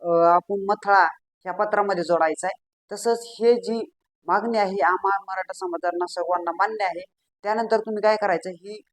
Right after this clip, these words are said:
त्यातील अजूक जे अजूक, अ, कायदा तज्ञ असतील, ज्यांना कायद्याबद्दल नॉलेज आहे, त्यांनी पण जी सगळे सोयराची मागणी आहे त्या पत्रामध्ये तुम्ही सगळे सोयराची व्याख्या आहे ते पण तुम्ही टाकायची. जर तुम्हाला त्याच्यामध्ये अधिक, अ, अधिकृत तुम्हाला माहिती असेल,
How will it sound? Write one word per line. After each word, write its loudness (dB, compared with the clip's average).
त्यातील 0
अजूक 6
जे 0
अजूक, -6
अ, 2
कायदा 0
तज्ञ -2
असतील, -6
ज्यांना -6
कायद्याबद्दल 0
नॉलेज -10
आहे, -10
त्यांनी -2
पण -4
जी -8
सगळे 4
सोयराची 0
मागणी 2
आहे -4
त्या -16
पत्रामध्ये 2
तुम्ही -8
सगळे 0
सोयराची 0
व्याख्या 0
आहे -6
ते -8
पण -6
तुम्ही -8
टाकायची. -2
जर -6
तुम्हाला 0
त्याच्यामध्ये -2
अधिक, 0
अ, -4
अधिकृत 0
तुम्हाला -2
माहिती -2
असेल, -2